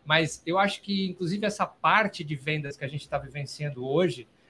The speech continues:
eu vejo você mesmo, com, que é um setor de serviço, o meu irmão, que é da, de uma agência de, de design,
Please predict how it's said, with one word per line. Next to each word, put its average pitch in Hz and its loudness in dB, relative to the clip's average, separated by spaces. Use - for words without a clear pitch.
eu 120 -8
vejo 135 -12
você 135 -6
mesmo, 143 -4
com, 135 -8
que - -2
é 139 8
um 135 0
setor 139 0
de - -12
serviço, 139 2
o 147 -6
meu 156 8
irmão, 151 8
que - -2
é 131 6
da, 131 4
de 131 -4
uma 139 6
agência 139 4
de, 127 -4
de 131 -14
design, 131 2